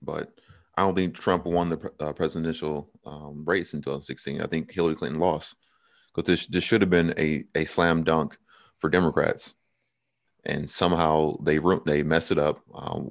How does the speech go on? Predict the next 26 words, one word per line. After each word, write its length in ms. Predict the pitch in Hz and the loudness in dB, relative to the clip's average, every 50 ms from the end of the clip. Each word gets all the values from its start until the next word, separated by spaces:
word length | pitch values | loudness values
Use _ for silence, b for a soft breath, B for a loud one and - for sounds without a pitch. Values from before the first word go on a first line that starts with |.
| - - | -8 -4
one 200 | - 80 82 85 | 0 2 2 2
being 200 | 80 82 82 80 | 2 2 2 4
they 120 | 80 78 78 | 4 2 2
picked 220 | - 95 85 - | 0 -2 -4 -2
Hillary 240 | - 85 82 80 73 | -2 0 0 0 0
Clinton, 380 | 90 87 65 67 78 82 - B B B B B B B B B _ - | 0 0 0 0 -2 -4 -6 B B B B B B B B B _ -4
and 260 | 76 76 76 73 - | -2 -2 -2 -2 0
two, 340 | - - 117 107 90 87 82 | 2 4 6 6 6 4 2
you 80 | 73 | 2
know, 120 | 82 78 76 | 2 2 2
the 80 | 76 | 2
fact 200 | - 80 80 78 | 2 2 2 2
that 120 | 78 76 - | 2 0 0
she 100 | - 82 | 0 0
just 200 | 82 80 - - | 0 0 0 -2
skipped 320 | - - - 78 - - | -4 -2 -2 -2 -2 0
over, 300 | - 85 80 80 78 76 73 - - - | 2 2 2 2 0 0 -2 -6 -10 -6
you 80 | 85 80 | -2 0
know, 120 | 76 78 | 0 2
the, 140 | 76 67 - - - | 2 0 -2 -2 -2
the 60 | 82 | 0
entire 380 | 80 80 - - 85 82 82 78 | 0 0 0 2 2 2 2 2
middle 240 | 80 82 82 82 | 2 4 4 4
of 80 | 80 76 | 4 2
the 80 | 76 73 | 0 0
country. 380 | - 101 92 - 71 76 - | 0 -2 -2 -2 -2 -4 -6